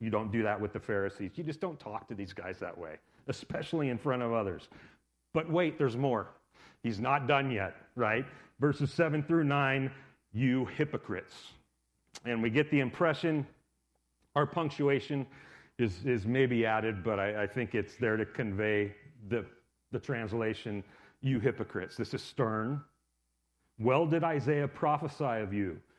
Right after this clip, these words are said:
when he said, 'This people honors me with their lips, but their heart is far from me. In vain do they worship me,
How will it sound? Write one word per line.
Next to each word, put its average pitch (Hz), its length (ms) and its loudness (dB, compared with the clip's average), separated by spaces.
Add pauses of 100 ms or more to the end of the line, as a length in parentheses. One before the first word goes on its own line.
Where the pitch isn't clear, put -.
when 123 140 0
he 120 60 0
said, 120 300 0
'This 117 120 -4
people 127 280 -2
honors 139 340 -2
me 180 120 -4
with 196 140 -2
their 220 140 0
lips, 120 280 -2
but 120 120 -8
their 113 100 -4
heart 110 200 0
is 117 80 -6
far 135 220 -4
from 131 260 -6
me. 120 140 -2
In 107 120 -2
vain 120 280 -2
do 160 100 0
they 156 120 0
worship 135 360 -4
me, 120 180 -6